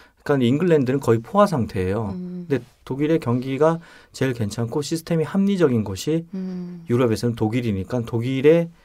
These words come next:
Speaker 1: 유럽의 청년들이 많이 모이고 그중에서 베를린이 수도고 가장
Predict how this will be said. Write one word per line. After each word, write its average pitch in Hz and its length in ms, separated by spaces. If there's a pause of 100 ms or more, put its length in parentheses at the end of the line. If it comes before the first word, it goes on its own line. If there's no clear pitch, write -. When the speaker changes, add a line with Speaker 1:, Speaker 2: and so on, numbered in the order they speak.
(260)
Speaker 1:
유럽의 117 280
청년들이 135 500
많이 98 240
모이고 101 560
그중에서 117 600 (360)
베를린이 113 420
수도고 165 580
가장 110 500